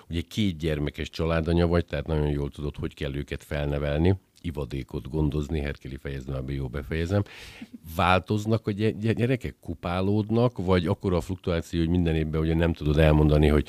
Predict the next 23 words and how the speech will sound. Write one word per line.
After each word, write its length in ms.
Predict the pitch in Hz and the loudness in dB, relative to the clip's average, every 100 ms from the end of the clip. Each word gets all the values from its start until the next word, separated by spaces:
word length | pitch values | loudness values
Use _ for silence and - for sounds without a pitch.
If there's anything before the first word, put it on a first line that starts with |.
| - - | -6 -12
hát 200 | - 69 | -10 -8
azt 160 | - | -4
tavaly 360 | - 110 90 60 | 2 6 6 4
tudtad, 480 | - - - 65 - | -4 -6 -4 -4 -4
szívem, 380 | - 60 60 | -6 -2 -2
most 200 | 113 - - | -2 -6 -4
nem 180 | - 87 | 0 2
tudod, 240 | 82 71 | 2 0
hogy 140 | 71 62 | -2 -2
a 80 | - - | -2 -2
Rába, 500 | - 62 85 71 - | -2 0 0 0 -4
a 120 | - | -4
Rábca, 520 | 67 76 - - 60 | -4 -4 -6 -10 -8
Marcal, 600 | - 71 69 - - 64 62 | -4 -2 -2 -2 -2 -2 -2
meg 160 | 62 | -4
a 60 | 62 | -2
Mosoni 400 | 65 64 67 62 | -2 -2 -2 -4
Duna, 240 | 62 62 | -4 -4
ezért 300 | - 80 69 | 0 0 2
vagyunk 320 | 64 60 60 62 | 0 -2 -6 -6
a 40 | |
folyók 380 | - 76 82 - | -2 2 2 2
városa, 400 | 90 90 - | 2 4 4